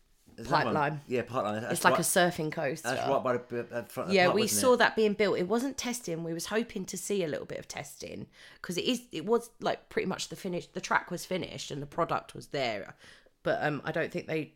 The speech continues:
Speaker 2: tested it, and I was hoping to get some testing footage, but I never got it. Um, so yeah, SeaWorld epic, and the shows were epic, and you can see that the animals were good as well. You can
Speaker 1: Yeah.
Speaker 2: see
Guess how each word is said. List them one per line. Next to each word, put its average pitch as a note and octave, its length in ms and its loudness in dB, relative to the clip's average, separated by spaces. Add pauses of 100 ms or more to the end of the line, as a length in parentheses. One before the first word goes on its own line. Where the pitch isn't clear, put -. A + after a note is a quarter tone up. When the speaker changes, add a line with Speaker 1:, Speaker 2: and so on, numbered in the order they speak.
(180)
Speaker 2:
tested - 480 -8
it, F#2 200 -8
and D#3+ 120 -4
I - 20 -2
was D3+ 180 -2
hoping E3 340 -2
to - 100 -12
get - 180 -6
some D3 160 -8
testing D#3 380 -6
footage, - 340 -8
but - 100 -6
I - 40 -4
never D3+ 180 -4
got C3+ 200 -2
it. F#2+ 180 -4 (600)
Um, D3 520 0 (800)
so - 180 -2
yeah, F3+ 320 6
SeaWorld G#3+ 520 4 (120)
epic, F#3+ 460 -2
and G3 120 0
the F#3+ 40 -2
shows G3 320 0
were - 40 -2
epic, G3 320 -4
and G3+ 140 0
you G3+ 40 -4
can F#3+ 100 -10
see G#3 160 -4
that - 260 -6
the - 100 -6
animals A#3 400 0
were A#3 80 -8
good A3 360 -2
as G3 120 -10
well. G#3 160 -2
You - 80 -6
can A3+ 100 -4
Speaker 1:
Yeah. B2 220 4
Speaker 2:
see F#3 60 -6